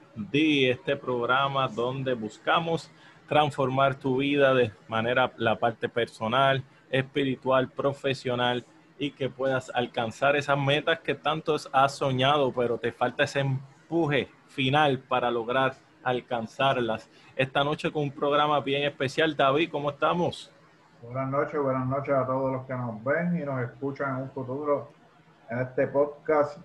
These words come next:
Speaker 2: Coaching tres D, que sabemos que tres D porque trabajamos la mente, el cuerpo y el espíritu. En esta noche, pues, rompimos un poquito la costumbre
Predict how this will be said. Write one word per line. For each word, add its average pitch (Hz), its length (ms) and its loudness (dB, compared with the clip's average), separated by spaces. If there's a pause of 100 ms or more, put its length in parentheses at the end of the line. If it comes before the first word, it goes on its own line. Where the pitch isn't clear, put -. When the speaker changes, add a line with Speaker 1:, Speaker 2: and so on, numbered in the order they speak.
(160)
Speaker 2:
Coaching 139 540 -4
tres 131 240 -2
D, 214 300 -2 (220)
que 117 100 -10
sabemos 127 580 -4
que 127 600 0 (1040)
tres 135 240 4
D 147 180 4
porque 143 240 0
trabajamos 131 500 4
la 135 180 4
mente, 165 400 0
el 135 160 -4
cuerpo 160 440 2
y 143 40 6
el 139 100 4
espíritu. 165 720 -2 (600)
En 120 80 -12
esta 139 280 -4
noche, 165 340 -2
pues, 127 600 0 (440)
rompimos 131 440 -6
un 147 120 -8
poquito 147 400 -2
la 147 80 2
costumbre 147 760 -2